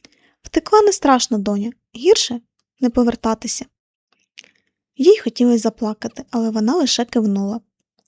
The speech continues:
Через тиждень Марина пішла до старого скверу, того самого, де колись проводила вечори зі своїм хлопцем Сергієм. Він був її першим і, мабуть, найщирішим коханням.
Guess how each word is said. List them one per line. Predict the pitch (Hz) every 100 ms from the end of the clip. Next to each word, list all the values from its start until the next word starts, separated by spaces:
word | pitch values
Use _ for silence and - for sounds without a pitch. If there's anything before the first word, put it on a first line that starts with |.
| _ _ _ _ _ _ -
Через | 285 302
тиждень | - 453 440 269
Марина | 226 269 247
пішла | 233 - 403
до | 294
старого | - 262 311
скверу, | 320 - 214 202 208 214 _ _ _ _ _
того | - 330
самого, | 359 349 403 403 269
де | 240
колись | - 247 277
проводила | - 220 254 381 294
вечори | 226 - 220 285 349
зі | 262
своїм | - 262
хлопцем | 294 233 220 - 220
Сергієм. | - 320 247 202 220 214 _ _ _ _ - _ _ _ _ _
Він | 523 392
був | 262
її | 233
першим | 214 240 349 - - 269
і, |
мабуть, | 254 233 247
найщирішим | 247 240 - 220 226 311 254
коханням. | 233 214 - 214 208 202 220